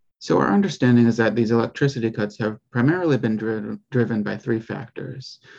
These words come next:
One is coal shortages, another is increased electricity demand, and a third is heavy-handed provincial implementation of central government energy efficiency targets. So on the first factor,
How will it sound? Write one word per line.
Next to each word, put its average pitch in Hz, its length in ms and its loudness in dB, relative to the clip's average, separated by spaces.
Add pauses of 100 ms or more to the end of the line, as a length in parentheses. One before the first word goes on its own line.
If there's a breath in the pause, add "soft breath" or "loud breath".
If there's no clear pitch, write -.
(400 loud breath)
One 151 260 0
is 180 100 -8
coal 117 300 -6
shortages, 107 880 -4 (380 soft breath)
another 135 340 4
is 139 140 2
increased 117 380 0
electricity 107 600 -2
demand, 98 480 -10 (560 loud breath)
and 117 140 0
a - 20 0
third 151 300 2
is 123 160 0
heavy-handed 123 680 0
provincial 117 460 -4
implementation 104 880 -6
of 104 180 -8
central 123 360 2
government 104 480 -2
energy 107 340 -4
efficiency 104 540 -6
targets. - 640 -16 (1120 loud breath)
So - 160 2
on 147 160 8
the 143 60 8
first 175 360 2
factor, 104 600 2